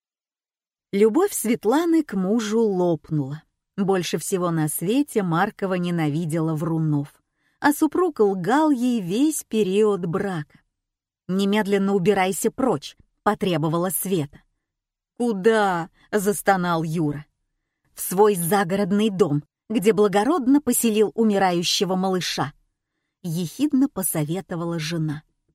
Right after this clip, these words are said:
Юра внезапно рассмеялся. "Лады, я исчезну, переберусь в другой город. Фиг они меня найдут. Но тогда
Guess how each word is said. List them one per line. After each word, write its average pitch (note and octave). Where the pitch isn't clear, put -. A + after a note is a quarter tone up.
Юра A#3+
внезапно F#3
рассмеялся. F3
"Лады, F#3
я A#3+
исчезну, D#3+
переберусь G#3
в F#3+
другой G3+
город. D#3
Фиг F4
они F3+
меня F3+
найдут. F3
Но F3+
тогда D3